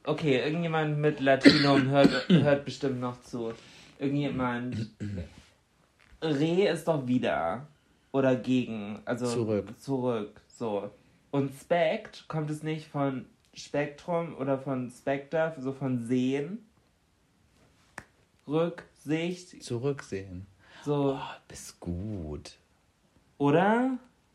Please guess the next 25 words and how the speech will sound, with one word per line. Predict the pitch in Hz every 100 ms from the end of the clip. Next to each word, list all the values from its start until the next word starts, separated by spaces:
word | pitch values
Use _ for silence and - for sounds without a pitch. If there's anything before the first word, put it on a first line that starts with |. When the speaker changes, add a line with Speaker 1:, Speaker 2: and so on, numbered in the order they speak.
| _ _ -
Speaker 2:
Ich | 90 -
weiß | 110 117
nicht, | 117
ob | 90 107
du, | 120 113
ob | - - -
du | 110
damit | 104 101 101 -
recht | 120 160 -
hast | 117 -
oder | 98 101
ob | 90 -
du | 110 101
komplett | 98 - 104 110 107
falsch | - 135 147 147 -
bist, | 104 147 - - - - -
aber | 113 117 117
ich | 104 -
bin | 107
gerade, | 104 101 104 107 110 110 110 - - _
ich | -
denk | - 110 95
grad | 98
so, | 92 92 85 85
wow. | 87 87 90 -